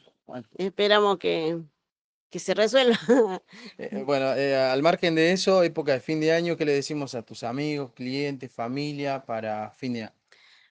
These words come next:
Speaker 2: Bueno, que Dios quiera que el, el año que ven-, que viene sea muchísimo mejor al que estamos pasando,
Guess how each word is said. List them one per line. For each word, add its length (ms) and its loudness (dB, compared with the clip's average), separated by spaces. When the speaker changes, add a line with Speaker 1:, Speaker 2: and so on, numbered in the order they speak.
Speaker 2:
Bueno, 460 2
que 380 -2
Dios 220 -4
quiera 320 0
que 680 -6
el, 180 -8
el 180 -2
año 200 4
que 160 -2
ven-, 380 -2
que 160 -4
viene 320 0
sea 240 -2
muchísimo 520 -2
mejor 380 -4
al 160 -6
que 100 -20
estamos 360 -8
pasando, 640 -4